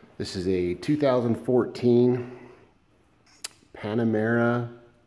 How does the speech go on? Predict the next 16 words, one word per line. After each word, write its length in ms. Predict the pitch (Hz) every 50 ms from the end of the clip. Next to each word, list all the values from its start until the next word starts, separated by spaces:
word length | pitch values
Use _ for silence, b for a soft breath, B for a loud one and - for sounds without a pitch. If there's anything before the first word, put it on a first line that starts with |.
| _ -
S 460 | 101 110 117 113 - - - - - - - _
E 340 | 104 98 92 98 104 104 101
Hybrid, 720 | 101 - - 85 82 87 90 78 - 73 67 67 65 - - - _ b b b b b b b b b b b b b b b b b b b b b b b b b b b b b b
which 220 | - 90 - 101
I 120 | - 107 110
think 360 | - - 156 156 151 - -
is 180 | 123 117 -
super, 800 | - - - - 151 147 135 - 156 151 147 147 147 139 - - -
super 360 | - - - 117 - - 113
cool. 320 | - - 123 117 104 95 92
I'm 120 | 90 85 90
excited 380 | 85 - - 110 104 101 98
to 120 | - - 98
review 280 | 95 92 90 101 104
this 200 | 92 107 - -
car, 420 | - - 113 107 104 104 98 101